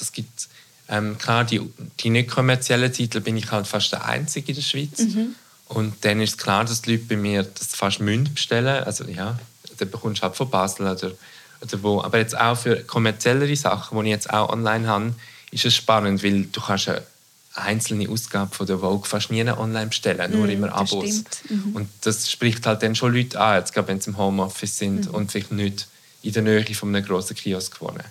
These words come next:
Speaker 2: Mhm.
Speaker 1: Ist das vielleicht schon auch noch ein Argument, eben, um das zu ermöglichen.
Speaker 2: Und, ähm, die Magazine, die du hast, äh, du hast ja vorher erzählt, eben, wie das ist, ähm, wie du die findest. Ist es nicht auch so, dass du online relativ viel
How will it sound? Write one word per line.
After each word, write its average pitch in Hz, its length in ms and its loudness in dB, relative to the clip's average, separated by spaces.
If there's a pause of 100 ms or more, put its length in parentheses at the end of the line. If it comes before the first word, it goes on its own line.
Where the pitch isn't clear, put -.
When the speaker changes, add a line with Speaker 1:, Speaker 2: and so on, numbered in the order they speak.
Speaker 2:
Mhm. 180 340 -2 (280)
Speaker 1:
Ist - 200 -4
das 101 140 -2
vielleicht 98 180 -4
schon 98 240 0
auch 90 120 -4
noch 101 140 -6
ein 101 160 -4
Argument, 98 480 -2
eben, 98 180 0 (100)
um 104 280 -4 (200)
das 95 140 -4
zu 101 40 -4
ermöglichen. 90 400 -6 (1160)
Speaker 2:
Und, 202 380 6
ähm, 185 440 4 (300)
die 196 240 4
Magazine, 190 580 2
die 233 60 -6
du 233 120 2
hast, 208 280 2 (200)
äh, 202 80 -2
du 202 100 -2
hast 196 120 2
ja 196 60 0
vorher 190 260 -4
erzählt, 214 420 -2
eben, 208 200 -4
wie 202 120 -2
das 196 160 -2
ist, - 340 0 (320)
ähm, 185 420 0 (100)
wie 190 120 0
du 180 120 -2
die 175 140 -2
findest. 269 520 2 (260)
Ist 202 160 4
es 202 80 4
nicht 226 160 4
auch 262 80 4
so, 247 100 2
dass 220 200 0
du 202 200 -4
online 240 420 0
relativ 220 380 -4
viel 226 480 -2